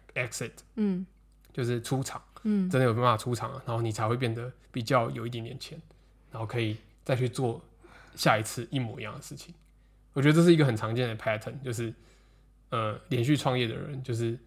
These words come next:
Speaker 1: 他，他会，他会很习惯把一间公司从零做到一，
Speaker 2: 嗯。
Speaker 1: 但他不一定能够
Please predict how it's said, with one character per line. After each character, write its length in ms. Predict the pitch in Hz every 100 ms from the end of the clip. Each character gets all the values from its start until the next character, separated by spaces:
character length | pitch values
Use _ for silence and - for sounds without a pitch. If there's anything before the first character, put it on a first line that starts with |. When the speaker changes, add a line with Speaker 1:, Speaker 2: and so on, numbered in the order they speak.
| - _ _ _
Speaker 1:
他， 420 | - 135 135 156 -
他 220 | 139 139
会， 340 | 147 127 123 - - _ -
他 160 | 151
会 80 | 160
很 120 | 147
习 200 | 113 131
惯 260 | 113 131 117 - - - -
把 140 | 113
一 40 |
间 140 | 120 131
公 160 | 123 127
司 180 | 127
从 240 | 113 110 110
零 160 | 110
做 140 | 110 120
到 160 | 113 -
一， 200 | 113 117 -
Speaker 2:
嗯。 200 | 226 214
Speaker 1:
但 160 | 185 131
他 180 | 135 123
不 200 | - 135
一 40 |
定 320 | 127 123 131
能 160 | 127 113
够 300 | 120 120 107